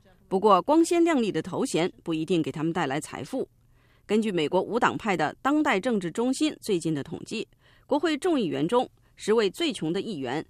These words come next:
都是负债超过了他们的财产价值。排名第一的是来自加州的共和党众议员瓦拉戴奥，他负债高达四百一十万美元。第二名是民主党议员黑斯廷，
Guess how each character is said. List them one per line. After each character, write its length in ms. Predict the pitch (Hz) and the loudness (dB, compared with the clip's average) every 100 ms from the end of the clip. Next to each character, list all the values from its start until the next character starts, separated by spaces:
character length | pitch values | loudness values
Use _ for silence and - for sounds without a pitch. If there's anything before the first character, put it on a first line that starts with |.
| _ | _
都 120 | - 180 | -4 -2
是 160 | 165 | -2
负 280 | 175 311 202 | -6 -4 -2
债 200 | 240 208 - - | 0 0 -2 -10
超 240 | - 214 | -2 -2
过 160 | 214 165 | 0 -4
了 80 | |
他 160 | 123 170 | -4 -6
们 120 | 135 | -6
的 120 | 127 - | -6 -8
财 180 | - 113 | -10 -8
产 200 | - 127 | -6 -6
价 180 | 165 120 | -6 -6
值。 320 | - 147 - _ _ _ _ _ | -6 -10 -10 _ _ _ _ _
排 120 | 277 | 4
名 160 | 320 320 | 4 4
第 200 | 311 277 | 2 -2
一 80 | 294 | 0
的 100 | 269 | 0
是 180 | - - | 0 -2
来 140 | 156 170 | -2 -2
自 120 | 180 | -2
加 220 | 185 185 | 0 0
州 140 | 196 | 0
的 160 | 185 - | 0 -2
共 200 | - 330 | 0 -2
和 160 | 233 190 | 0 -2
党 160 | 131 | -2
众 160 | 165 180 | -2 -2
议 100 | 147 | -2
员 260 | 123 156 - | -2 -4 -4
瓦 180 | 143 110 | -6 -4
拉 160 | 165 208 | -2 -2
戴 220 | 226 196 | 0 2
奥， 200 | 214 - _ _ _ _ | 2 0 _ _ _ _
他 140 | 180 | -6
负 160 | 185 196 | -4 -2
债 220 | 202 175 | 2 0
高 200 | - 202 | 2 0
达 180 | 202 143 - | 0 -2 -4
四 200 | - 277 | -6 -4
百 160 | 165 | -2
一 200 | 95 247 | -4 -4
十 120 | 285 202 | -4 -2
万 140 | 170 | -2
美 140 | 147 | -4
元。 280 | 98 107 139 - _ _ _ _ _ _ - | -6 -8 -10 -12 _ _ _ _ _ _ 0
第 100 | 339 | 4
二 100 | 294 | 6
名 200 | 208 214 | 4 2
是 200 | 226 214 | 2 0
民 160 | 175 | 2
主 140 | 240 294 | -2 -2
党 160 | 143 | -4
议 120 | - 160 | -4 -4
员 180 | 147 | -4
黑 120 | 147 180 | -4 -4
斯 140 | 220 | -4
廷， 300 | 196 127 160 | -4 -4 -6